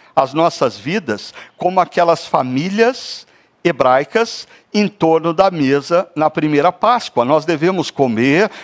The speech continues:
nós devemos participar, mas nós devemos estar prontos a qualquer momento para nos desconectarmos daquele contexto. Por quê? Porque Deus tem um plano maior para as nossas vidas.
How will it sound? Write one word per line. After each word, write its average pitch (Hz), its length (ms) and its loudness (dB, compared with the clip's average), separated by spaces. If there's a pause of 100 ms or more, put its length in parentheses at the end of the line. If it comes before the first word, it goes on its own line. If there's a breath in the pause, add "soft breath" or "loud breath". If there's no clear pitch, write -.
(120)
nós 147 380 0
devemos 156 480 -2
participar, 139 840 0 (220 loud breath)
mas 143 220 0
nós 165 220 0
devemos 147 540 0
estar 139 360 -4 (140)
prontos 147 720 -2
a 139 100 2
qualquer 170 480 0
momento 165 600 -4 (440 soft breath)
para 139 160 0
nos 147 240 -4
desconectarmos 135 1040 -2
daquele 120 340 -4
contexto. 117 720 -4 (260 loud breath)
Por 143 200 -2
quê? 156 360 0 (220 loud breath)
Porque 147 320 -4
Deus 147 540 -2
tem 165 120 0
um 143 140 0
plano 156 420 0
maior 147 840 0 (320 soft breath)
para 147 140 0
as 131 100 -4
nossas 131 480 -2
vidas. 113 480 -4